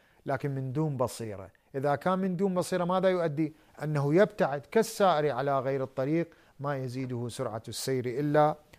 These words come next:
بعدا. إذن تراهم ينظرون إليك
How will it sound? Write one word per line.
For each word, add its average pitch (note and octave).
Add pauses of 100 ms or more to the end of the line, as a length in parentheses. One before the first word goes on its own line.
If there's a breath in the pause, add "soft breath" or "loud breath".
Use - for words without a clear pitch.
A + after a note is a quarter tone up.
(140 soft breath)
بعدا. G2+ (480 loud breath)
إذن G#3+ (280 loud breath)
تراهم G3+
ينظرون G3+
إليك D#3